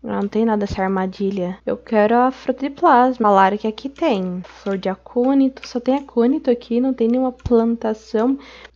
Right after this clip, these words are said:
Aqui, gente, eu vou passar <laughs> fome. Mas se tiver plasma na hora de a gente colher, como que a gente é azarado, né? Olha, tem uma caverna ali. Tem que comprar no computador. Mas eu procurei no computador e não tem. Tá aqui, ó. Plasma, não.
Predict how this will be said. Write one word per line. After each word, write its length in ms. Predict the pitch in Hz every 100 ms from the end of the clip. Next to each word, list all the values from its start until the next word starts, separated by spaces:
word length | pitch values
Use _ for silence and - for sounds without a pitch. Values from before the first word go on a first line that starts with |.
| _
Aqui, 340 | 247 233 - 262
gente, 240 | 330 277
eu 60 | 220
vou 60 |
passar 260 | 220 220 220
<laughs> 20 |
fome. 420 | - - - - _ _ _ _
Mas 120 | 220 226
se 100 | 269
tiver 320 | 294 269 262
plasma 640 | - 220 233 247 233 208 208
na 180 | 214 208
hora 160 | 202 202
de 100 | 208
a 20 |
gente 340 | - 202 -
colher, 600 | - - 208 202 196 196
como 180 | 196 202
que 80 | 202
a 40 |
gente 220 | 196 196 190
é 60 |
azarado, 800 | 196 190 185 185 220 247 208 214
né? 240 | 214 185 196
Olha, 200 | 247 254
tem 120 | 220
uma 140 | 214
caverna 560 | 208 233 247 208 202 196
ali. 220 | 190 185 196 -
Tem 160 | - 240
que 140 | 233
comprar 460 | - 269 269 254 254
no 140 | 277
computador. 680 | 269 233 233 240 226 202 190
Mas 220 | 480 302
eu 80 | 269
procurei 480 | 269 233 240 233 220
no 120 | 220
computador 640 | 220 240 - 233 208 202 -
e 100 | 226
não 300 | 208 196 202
tem. 440 | - - 233 294 - -
Tá 120 | 214
aqui, 120 | 214
ó. 80 | 208 - _ _ -
Plasma, 560 | 247 240 208 202 202
não. 520 | 202 196 196 208 226